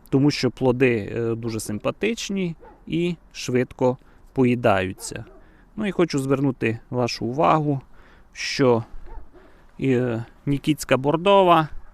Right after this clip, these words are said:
і її діти, вони, е, досить привабливі, в наших умовах урожайні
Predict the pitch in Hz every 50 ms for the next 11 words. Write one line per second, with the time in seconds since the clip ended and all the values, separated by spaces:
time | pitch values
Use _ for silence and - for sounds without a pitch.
0 | - - _ - - 185 175 175 156 131 123 127 123 127 123 127 127 123 120 113
1 | 110 - - - - - - - - _ - - - 127 127 160 190 185 175 -
2 | - 160 156 151 143 - - - - - - - - - - - - - 123 123
3 | 131 135 151 160 175 175 170 160 151 143 - _ - - - _ _ _ - -
4 | - - - - - - - - 123 123 123 127 120 120 147 147 139 - - 123
5 | 117 - - 143 143 143 147 165 170 170 156 147 147 147 143 139 139 143 139 139
6 | 131 139 - - - - - - - - 139 151 143 135 - - 117 - - 127
7 | 127 127 120 110 107 104 - - 160 175 185 180 170 190 185 180 170 160 156 151
8 | 147 143 135 131